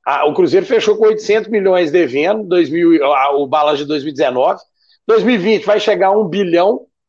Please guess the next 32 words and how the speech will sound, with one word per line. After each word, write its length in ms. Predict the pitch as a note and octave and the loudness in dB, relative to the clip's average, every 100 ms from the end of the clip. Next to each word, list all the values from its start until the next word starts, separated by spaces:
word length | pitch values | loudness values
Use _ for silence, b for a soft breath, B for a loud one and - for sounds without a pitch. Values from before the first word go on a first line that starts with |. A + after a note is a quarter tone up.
| _ _ _ _ B2+ | _ _ _ _ -4
né? 160 | D3+ | -2
Porque 160 | G3 G#3+ | 0 0
é 40 | |
duzentos 420 | E3+ E3+ F3+ F#3 E3+ | 0 0 0 -2 -2
milhões 320 | D#3+ E3 D3 | 0 0 0
de 80 | C#3+ | 0
déficit, 320 | C#3+ F#3+ G3 | 0 0 0
vai 80 | A3 | 0
chegar 220 | G#3 G3+ | 0 0
a 40 | |
um 80 | G#3+ | 0
bilhão. 480 | F3+ F3+ E3 G3 B3+ - _ _ | -2 -2 0 0 -2 -6 _ _
Ano 160 | B3+ C4 | -2 0
que 100 | A3 | 0
vem 160 | A#3 | 2
vem 220 | A3 A3+ | 2 -2
tudo 260 | - D4+ D4 | 0 0 0
que 60 | - | -2
você 100 | A3+ | -2
falou, 360 | G3 E3 G#3 | 0 0 0
que 80 | B3+ | -2
eles 100 | F#3 | -6
empurraram 380 | G3+ G3+ F3 F3 | -4 -2 -2 -2
com 60 | F3 | -2
a 40 | |
barriga 320 | F3 D#3 F3 | 0 0 0
desse 280 | E3+ E3+ F#3+ | -2 -4 -4
ano 120 | F3+ | -4
pro 140 | D#3 F3+ | -2 -4
ano 100 | D#3+ | -4
que 160 | D#3+ | -6
vem. 320 | C3 G3+ C4 | -4 -6 -8